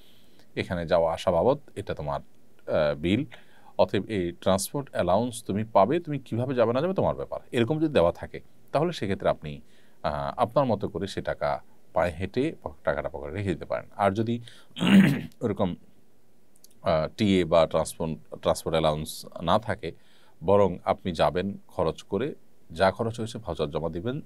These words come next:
যেটা জমা দিবেন সেটা পাবেন, এরকম যদি হয় তাহলে সেক্ষেত্রে আপনি, আহ, fake voucher দিয়ে আসলে পায়ে হেঁটে গিয়ে voucher দিয়ে টাকা নেওয়া জায়েজ হবে না। রোমান মিয়া আপনি লিখেছেন, "আমার দাদা আজ থেকে চল্লিশ বছর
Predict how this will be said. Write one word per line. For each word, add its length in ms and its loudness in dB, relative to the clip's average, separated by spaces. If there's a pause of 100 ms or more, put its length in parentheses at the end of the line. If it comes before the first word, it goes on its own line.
যেটা 220 -4
জমা 180 -6
দিবেন 200 -6
সেটা 220 -4
পাবেন, 260 -8 (720)
এরকম 300 4
যদি 160 -2
হয় 220 -2
তাহলে 280 -4
সেক্ষেত্রে 400 -6
আপনি, 420 -6 (300)
আহ, 280 -4
fake 220 0
voucher 360 -6
দিয়ে 100 -6
আসলে 320 -10 (160)
পায়ে 180 -2
হেঁটে 260 0
গিয়ে 200 -4 (180)
voucher 300 -10
দিয়ে 140 -6
টাকা 220 -10
নেওয়া 140 -10
জায়েজ 340 -10
হবে 120 -6
না। 160 -6 (1500)
রোমান 320 6
মিয়া 200 -2
আপনি 180 -2
লিখেছেন, 600 -2
"আমার 260 2
দাদা 260 4
আজ 80 2
থেকে 240 -6
চল্লিশ 260 -4
বছর 280 -6